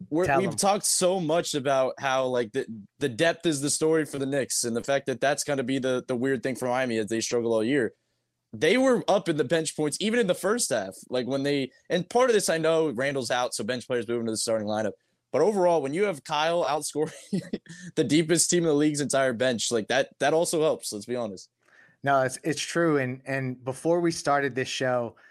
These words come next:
Speaker 2: uh, it's probably how we should have started the conversation. The first thing Brady said was, "This is so," something to the effect of,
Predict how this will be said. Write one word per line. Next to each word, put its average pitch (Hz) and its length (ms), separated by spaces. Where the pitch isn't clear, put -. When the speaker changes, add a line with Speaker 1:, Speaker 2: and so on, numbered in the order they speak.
Speaker 2:
uh, 120 360
it's 135 160
probably 180 300
how 135 220
we 131 180
should 131 220
have 120 160
started 135 420
the 123 80
conversation. 127 880
The 147 120
first 180 380
thing 170 220
Brady 139 280
said 135 300
was, 123 220
"This 160 160
is 190 140
so," 156 280
something 185 380
to 151 100
the 147 100
effect 135 380
of, 127 160